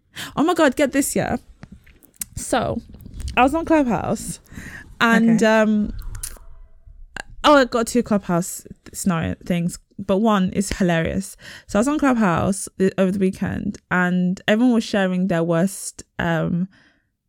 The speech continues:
Speaker 1: date stories.
Speaker 2: Their worst?
Speaker 1: Date.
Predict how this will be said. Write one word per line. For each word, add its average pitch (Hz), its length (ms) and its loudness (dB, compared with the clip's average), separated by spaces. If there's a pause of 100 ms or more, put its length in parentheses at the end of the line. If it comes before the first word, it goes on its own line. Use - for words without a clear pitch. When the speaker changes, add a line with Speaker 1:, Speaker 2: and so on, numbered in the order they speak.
(120)
Speaker 1:
date - 460 -2
stories. - 880 -6 (260)
Speaker 2:
Their 202 140 0
worst? 202 500 -4 (140)
Speaker 1:
Date. - 500 -2